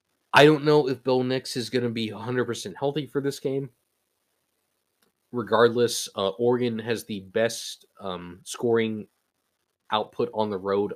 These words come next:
in F B S this season. They average forty-six, forty-six points per game on the road. That is quite, quite impressive for, for any team, frankly. Um,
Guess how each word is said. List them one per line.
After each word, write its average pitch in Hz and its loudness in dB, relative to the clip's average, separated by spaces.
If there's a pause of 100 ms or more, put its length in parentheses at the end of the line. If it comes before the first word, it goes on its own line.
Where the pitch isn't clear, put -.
(360)
in 110 -6
F 104 -6
B 101 -8
S 101 -8
this - -12
season. 104 -12 (340)
They 120 -6
average 123 -4 (140)
forty-six, 147 -6 (220)
forty-six 151 -6
points 117 -8
per - -12
game 101 -6
on 95 -8
the 90 -12
road. - -16 (800)
That 113 -2
is 110 -8
quite, - -8 (460)
quite - -6
impressive 90 -12 (260)
for, 87 -12 (1300)
for - -6
any 120 -2
team, 90 -16
frankly. - -16 (180)
Um, 87 -8